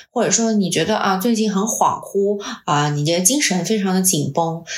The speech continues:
那因为你在晚上睡觉的时候，它会分泌一些激素，对不对？那你这个时候激素分泌紊乱了之后，精神出现问题，呃，那你就肯定要去精神科，或者说是，呃，一些神经内科什么的去查一下。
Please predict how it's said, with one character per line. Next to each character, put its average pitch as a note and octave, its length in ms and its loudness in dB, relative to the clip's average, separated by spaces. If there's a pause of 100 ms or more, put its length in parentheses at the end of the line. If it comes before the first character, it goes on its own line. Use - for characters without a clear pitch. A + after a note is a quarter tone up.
(200)
那 G#3 180 2
因 G#3+ 160 0
为 A3+ 160 2
你 F3 160 0
在 F#3+ 160 0
晚 D#3+ 160 0
上 F3+ 100 -2
睡 A3 160 2
觉 G#3+ 80 2
的 F#3+ 120 0
时 F#3 100 2
候， F#3 80 0
它 F#3+ 140 -2
会 G3 80 0
分 G3+ 160 0
泌 G3+ 40 4
一 G3+ 100 2
些 G3+ 160 2
激 G3+ 180 0
素， G#3 240 0
对 D3+ 140 -2
不 D3 80 -12
对？ - 180 -6 (340)
那 G#3 280 2
你 E3+ 100 -2
这 G#3 140 2
个 G3 100 2
时 F#3 160 2
候 F#3 160 -2
激 F#3 180 0
素 G#3 320 0
分 G3 200 -2
泌 G3 160 2
紊 D3+ 120 2
乱 F3 220 2
了 E3 80 -4
之 E3+ 140 0
后， F3+ 80 0
精 F3+ 180 0
神 F3 200 0
出 E3+ 120 -2
现 F3 180 0
问 F3+ 140 0
题， - 300 -2 (320)
呃， C#2 360 0
那 F#3+ 80 2
你 E3+ 280 -2
就 F3+ 160 0
肯 F3+ 160 -4
定 D#3 100 0
要 E3 40 0
去 E3 120 -4
精 F3+ 180 2
神 - 200 0
科， D3 460 -4 (120)
或 F3+ 160 0
者 - 60 0
说 E3 180 -2
是， D3+ 340 2 (240)
呃， C#3+ 80 -2
一 D3 40 2
些 D3+ 160 2
神 C#3+ 160 2
经 F3 100 2
内 G#3+ 160 2
科 A#3 220 0
什 A#3 100 -2
么 - 80 -4
的 - 80 -6
去 - 160 -2
查 - 320 0
一 D#3+ 60 0
下。 - 240 -2